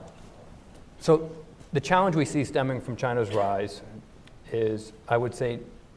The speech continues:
no longer of a traditional military security or intelligence nature. It is, and increasingly so,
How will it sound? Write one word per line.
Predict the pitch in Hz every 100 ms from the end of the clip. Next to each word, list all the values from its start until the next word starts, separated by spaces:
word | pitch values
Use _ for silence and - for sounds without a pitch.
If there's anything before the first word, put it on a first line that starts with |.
| -
no | 135 139
longer | 147 160 170 165 - - -
of | 117
a |
traditional | 113 131 127 - 127 117 107 95 - - -
military | 123 127 135 139 120
security | - 123 - 120 113 113 107 - - - - -
or | 120
intelligence | 117 - 123 110 101 -
nature. | 101 92 - - - - - - - - - - - -
It | 135 127
is, | 151 107 127 - - 127
and | 123
increasingly | 110 131 - 117 110
so, | - 117 98 113